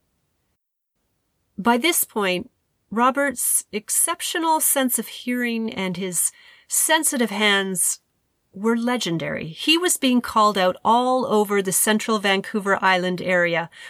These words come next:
whenever a piano was out of tune. And the Booths were trusted and appreciated everywhere they went. Their clients would regularly leave keys under the mat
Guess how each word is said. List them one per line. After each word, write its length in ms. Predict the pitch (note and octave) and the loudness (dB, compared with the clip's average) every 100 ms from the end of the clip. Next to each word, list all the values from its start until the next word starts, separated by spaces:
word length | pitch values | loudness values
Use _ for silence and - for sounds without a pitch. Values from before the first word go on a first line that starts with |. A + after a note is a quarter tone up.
| - | -10
whenever 640 | G#3+ A3 A#3 C#4 D4+ D4 C#4+ | 0 4 6 6 4 2 2
a 160 | A3 | 0
piano 420 | - A#3 A3+ A3 | -2 2 4 4
was 220 | A3 G#3+ F#3 | 2 0 0
out 140 | F3+ | 0
of 100 | F3 | -2
tune. 400 | - D#3+ D3+ D#3 _ _ _ _ _ _ - | -6 -6 -8 -10 _ _ _ _ _ _ 2
And 100 | A#3+ | 2
the 60 | |
Booths 500 | C4+ E4+ E4+ - - | 4 0 0 -2 0
were 180 | A#3 A3 _ - | 0 0 _ -10
trusted 800 | - D#4 D#4+ - - C#4+ C4+ A#3 | 0 2 2 0 -2 0 0 0
and 480 | G#3+ G3+ F#3+ F#3+ - | 2 2 2 -2 -4
appreciated 1080 | - - - C#4+ - C4 B3 A3+ G#3+ G#3 - | -8 -8 -6 -4 -2 2 4 4 4 0 0
everywhere 480 | C4+ C4 A3 G3+ F#3+ | 2 2 2 0 2
they 160 | E3+ | 0
went. 420 | E3 E3 E3 - - _ _ _ _ _ _ _ | 0 -2 -2 -10 -16 _ _ _ _ _ _ _
Their 100 | A#3 | -2
clients 600 | A#3 - D4 C#4+ C4+ - A#3 | -2 2 4 4 2 0 0
would 240 | G#3 G3+ | -2 2
regularly 720 | C4+ C4 C4 A#3 A3 A3 G#3 | 2 2 0 2 2 2 2
leave 400 | G3 A3+ A3 F#3+ _ | 2 2 2 -2 _
keys 520 | - B3 B3 A#3 G3 | -8 -2 0 0 0
under 200 | F#3+ G3 | 0 0
the 120 | G3 F#3+ | 0 2
mat 340 | F#3 F3+ | 4 4